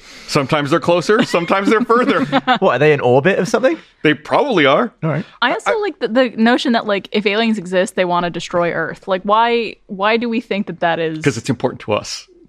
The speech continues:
Speaker 2: Yeah, that's true.
Speaker 1: <laughs> That, that, that,
Speaker 2: The
Speaker 1: that
Speaker 2: way people perceive that thing.
Speaker 3: It's also interesting that they're, they're always talking about, like, "Oh, you know, that we've had crashed alien ships." How would an alien get all the way here to this planet and then crash on it?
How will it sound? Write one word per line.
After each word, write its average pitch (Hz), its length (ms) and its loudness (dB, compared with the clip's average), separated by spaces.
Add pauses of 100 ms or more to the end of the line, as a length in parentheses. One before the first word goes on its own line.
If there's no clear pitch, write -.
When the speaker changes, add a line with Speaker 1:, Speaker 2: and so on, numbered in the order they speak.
Speaker 2:
Yeah, 156 140 -6
that's - 160 -8
true. - 140 -14 (100)
Speaker 1:
<laughs> - 100 -18
That, 156 240 0
that, 180 320 0
that, 160 280 0
Speaker 2:
The - 60 -2
Speaker 1:
that 139 100 2
Speaker 2:
way 175 80 -6
people 165 340 -8
perceive 160 360 -12
that - 140 -12
thing. 180 160 -16 (140)
Speaker 3:
It's 156 160 0
also 247 220 2
interesting 156 420 0
that 127 140 0
they're, 120 160 2
they're 117 260 0
always 110 220 2
talking 107 220 -2
about, 101 180 0
like, 95 120 -2
"Oh, 135 140 0
you 127 140 -2
know, 120 100 0
that 117 120 -6
we've 117 120 -8
had 123 240 -2 (160)
crashed - 400 -4
alien 117 380 0
ships." - 540 -4 (1400)
How 349 220 2
would 427 100 4
an 294 160 2
alien 165 400 2
get 131 200 0
all 233 220 4
the 220 80 4
way 185 220 4
here 151 240 4
to - 120 -4
this 123 140 0
planet 127 320 0
and 95 80 0
then 98 120 0
crash - 360 -4
on 82 60 -6
it? 76 100 -12